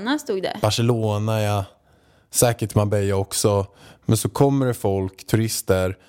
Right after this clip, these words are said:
Speaker 1: köper upp lägenheter och hus och allt möjligt och hyr ut till andra.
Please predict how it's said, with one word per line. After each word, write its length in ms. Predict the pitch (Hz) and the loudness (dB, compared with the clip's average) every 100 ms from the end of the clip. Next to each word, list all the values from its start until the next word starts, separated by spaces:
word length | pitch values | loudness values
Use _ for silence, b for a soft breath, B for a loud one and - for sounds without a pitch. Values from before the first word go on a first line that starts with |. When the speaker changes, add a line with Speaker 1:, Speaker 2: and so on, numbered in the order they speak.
| b b b | b b b
Speaker 1:
köper 480 | - - 131 117 120 | -2 2 2 2 -2
upp 360 | 151 160 - - | 0 -2 -2 2
lägenheter 580 | 127 107 98 113 113 101 | 2 2 0 -2 0 0
och 60 | |
hus 260 | 107 107 - | 2 0 0
och 60 | |
allt 140 | 90 - | -2 0
möjligt 340 | 95 92 101 | 0 0 -2
och 260 | - 98 92 | 0 0 0
hyr 280 | 110 104 107 | 0 -2 0
ut 400 | 123 87 - - | -2 -2 -8 -16
till 300 | - 90 85 - | -2 -2 0 -2
andra. 440 | 92 87 98 73 | -2 -2 -2 -4